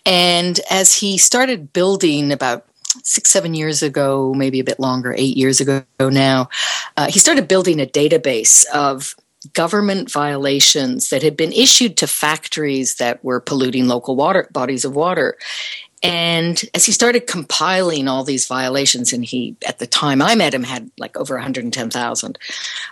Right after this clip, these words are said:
um, he noticed that many of the factories were making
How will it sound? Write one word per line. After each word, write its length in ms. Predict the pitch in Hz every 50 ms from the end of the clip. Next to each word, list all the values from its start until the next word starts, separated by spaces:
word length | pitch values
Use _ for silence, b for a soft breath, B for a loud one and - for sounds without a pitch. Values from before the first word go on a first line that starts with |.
| B B -
um, 720 | 165 160 156 156 156 156 156 160 160 156 156 160 156 156 _ _ _ _ _ B B B B
he 160 | - 233 226
noticed 380 | 254 269 302 339 311 285 -
that 160 | - 185 - 180
many 600 | 175 185 190 202 214 226 233 233 220 226 220 -
of 300 | - 147 147 147 139 - -
the 100 | 165 156 _ _ _ _ -
factories 680 | - - 262 285 285 - - - 170 151 143 135 - -
were 100 | 147 139
making 640 | 139 131 127 - 147 139 135 135 131 131 139 143